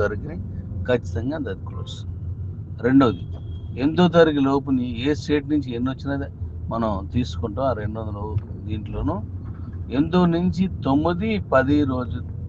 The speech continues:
తేదీల్లో ఎవరైతే ఏ స్టేట్లోనైతే ఐదు కంటే తక్కువ ఉన్నాయో ఆ స్టేట్స్ని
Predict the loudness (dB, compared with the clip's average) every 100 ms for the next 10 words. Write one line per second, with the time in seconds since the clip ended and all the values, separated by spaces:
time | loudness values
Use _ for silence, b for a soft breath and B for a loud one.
0 | -6 -6 -4 -4 -4 -4 -6 -8 -10 -8
1 | -6 -2 2 6 8 8 6 4 2 2
2 | -2 -8 -6 -6 -4 -4 -6 -6 -6 -4
3 | -4 -4 -6 0 4 4 4 2 2 2
4 | 2 2 2 0 4 6 6 4 4 2
5 | 2 0 0 -2 -2 -4 -4 -4 -4 -4
6 | -4 -6 -8 -8 -10 -2 0 2 10 10
7 | 10 6 0 0 0 0 0